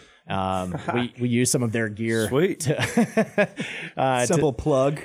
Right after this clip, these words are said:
Speaker 1: yeah, to send out, um, you know, bo-, uh, kinda care, t-, care gift boxes, uh, to any candidates that we place. So when they're starting at whatever that new venture is, um, you know, they'll get that probably within the first three or four days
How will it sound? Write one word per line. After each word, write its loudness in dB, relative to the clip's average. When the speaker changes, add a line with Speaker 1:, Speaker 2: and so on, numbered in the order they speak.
Speaker 1:
yeah, 4
to 0
send 4
out, 2
um, 2
you 0
know, 2
bo-, 0
uh, 0
kinda -2
care, 0
t-, -2
care 0
gift -4
boxes, -2
uh, -4
to 0
any -2
candidates -2
that -4
we -2
place. -2
So -4
when -4
they're -4
starting 0
at -2
whatever 0
that 0
new 2
venture -2
is, -2
um, -4
you -8
know, -6
they'll -6
get -6
that -6
probably -6
within -8
the -18
first -10
three -6
or -4
four -6
days -6